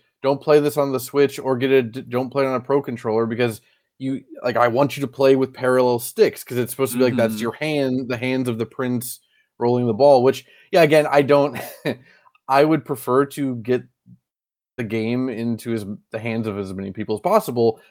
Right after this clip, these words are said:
Speaker 1: but I do understand the point, and I will say, I do agree with the parallel sticks thing. I've been playing on an eight-bit Do controller with parallel sticks, and it does feel better than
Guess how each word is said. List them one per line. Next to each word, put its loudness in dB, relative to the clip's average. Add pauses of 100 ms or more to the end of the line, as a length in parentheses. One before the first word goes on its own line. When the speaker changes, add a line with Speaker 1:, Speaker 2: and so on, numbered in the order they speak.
(160)
Speaker 1:
but 6 (320)
I 4
do 2
understand 0
the 2
point, 0
and 0 (380)
I 2
will 6
say, 2
I 4
do 2
agree 0
with -4
the -20
parallel 0
sticks -10
thing. -6
I've 0
been -2
playing 0
on 0
an -4
eight-bit -4
Do 0 (260)
controller -2
with -8
parallel -4
sticks, -10
and -6
it -6
does -2
feel -4
better -4
than -6